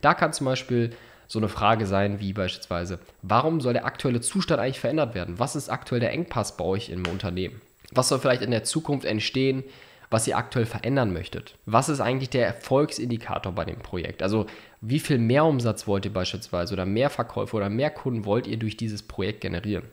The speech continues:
Bei einem Video kann es beispielsweise sein, „Wie viele Menschen sollen dieses Video sehen? Wie viele, wie viel Traffic habt ihr beispielsweise auf eurer Startseite, wo das Video platziert werden soll?“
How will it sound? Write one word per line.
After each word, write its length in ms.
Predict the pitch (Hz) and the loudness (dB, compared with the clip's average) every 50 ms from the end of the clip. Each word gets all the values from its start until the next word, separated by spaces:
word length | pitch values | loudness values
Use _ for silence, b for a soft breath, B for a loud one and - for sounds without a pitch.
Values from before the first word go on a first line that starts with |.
| - _ | -6 _
Bei 80 | - 107 | 4 4
einem 160 | 113 113 113 | 6 6 4
Video 180 | 135 170 185 170 | 4 4 4 4
kann 180 | 165 - 143 | 4 2 0
es 80 | 135 - | 0 2
beispielsweise 600 | - 120 120 - - 120 120 113 110 107 101 98 | 2 2 2 0 -2 -4 -2 0 0 0 0 0
sein, 280 | 95 98 98 98 98 98 B B B B - - | 0 2 2 2 0 -2 B B B B -6 -4
„Wie 180 | 120 143 170 175 | -2 -2 -2 -2
viele 260 | - - 143 131 123 | -4 -2 0 0 2
Menschen 560 | 117 110 117 139 165 156 - 117 104 92 92 | 2 2 2 2 0 0 -2 -2 -4 -4 -4
sollen 320 | 113 101 101 117 131 131 | -2 0 2 2 2 2
dieses 320 | 127 120 113 110 104 - - | 0 -2 -4 -4 -6 -8 -8
Video 240 | 110 107 107 107 95 | -6 -4 -4 -2 0
sehen? 320 | 101 117 113 104 95 113 | 0 0 0 0 0 -2
Wie 80 | 117 117 | -4 -6
viele, 300 | 117 113 110 107 104 101 B B B B B B | -4 -2 -2 -2 -2 -4 B B B B B B
wie 160 | - - 117 113 | -12 -10 -8 -4
viel 160 | 127 120 120 | -4 -4 -4
Traffic 320 | - - 143 - 156 - | -4 -4 -4 -4 -4 -4
habt 160 | 127 113 - | -4 -4 -4
ihr 80 | 117 101 | -4 -2
beispielsweise 560 | 95 95 98 - - - 101 92 90 92 95 | -2 -2 -2 -4 -4 -4 -4 -4 -4 -4 -4
auf 80 | 87 - | -6 -6
eurer 200 | - - - 90 | -8 -6 -6 -6
Startseite, 520 | - - 120 135 156 - - 104 104 95 | -4 0 0 0 0 0 -2 -2 -2 -4
wo 80 | 98 98 | -4 -4
das 180 | 101 92 101 | -4 -4 -4
Video 160 | 104 104 107 98 | -4 -6 -6 -6
platziert 480 | - - 87 - - - 139 139 - | -6 -6 -8 -6 -4 -4 -4 -4 -4
werden 220 | 87 - - - - | -4 -6 -6 -8 -8
soll?“ 240 | - - - - | -8 -8 -8 -10